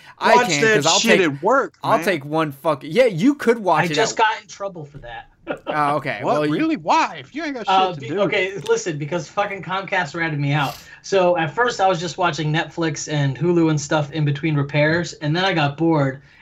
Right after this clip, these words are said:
Speaker 3: and I was like, "You know what? I'm gonna download a few movies." So I used the same website that I use at home, and
Speaker 2: <laughs>
Speaker 3: my fucking boss got the letter from Comcast that says, "Hey, stop pirating movies or we're gonna shut off your internet." He's
Speaker 1: Okay.
Speaker 3: like, "Uh, you, uh, pirating movies there?" I'm like,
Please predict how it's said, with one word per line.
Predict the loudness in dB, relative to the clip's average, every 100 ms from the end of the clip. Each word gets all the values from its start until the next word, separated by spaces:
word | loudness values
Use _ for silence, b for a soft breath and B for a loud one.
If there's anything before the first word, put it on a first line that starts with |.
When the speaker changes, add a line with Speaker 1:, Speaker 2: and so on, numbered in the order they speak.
| -4
Speaker 3:
and |
I | -2
was | -2
like, | -2
"You | -4
know | 0
what? | 2 2 0
I'm | -4
gonna | -2
download | 0 0 -2
a | -4
few | -6 -10
movies." | -10 -14 -10
So | -4
I |
used | -2 -2
the | -2
same | -2 0
website | 0 0 0 0
that | 0
I | 0
use | 2 2
at | 0
home, | 2 2 2 -2 -10 B B B -6
and | -2 -2 -4 -6
Speaker 2:
<laughs> |
Speaker 3:
my | -4 -6
fucking | -2 -2 -2 -2
boss | 0 2 2 0
got | -6 -4
the | -8
letter | -4 -2 -2
from | -6 -8
Comcast | -4 -4 -4
that | -6 -6
says, | -6 -4
"Hey, | 0 -2
stop | 0 -2 0
pirating | 0 2 0
movies | 0 -2 -2
or | -4
we're |
gonna | -8
shut | -4 -2
off | -2
your | 0 0
internet." | 0 -2 -4 B -2
He's |
Speaker 1:
Okay. | 2 4 2
Speaker 3:
like, | 0
"Uh, | 0 2 0 -2 _ -20 -16
you, | -4 0 2
uh, | 2
pirating | 2 2 2 0
movies | -2 -4 0
there?" | 2 2 -2
I'm | -8
like, | -8 -10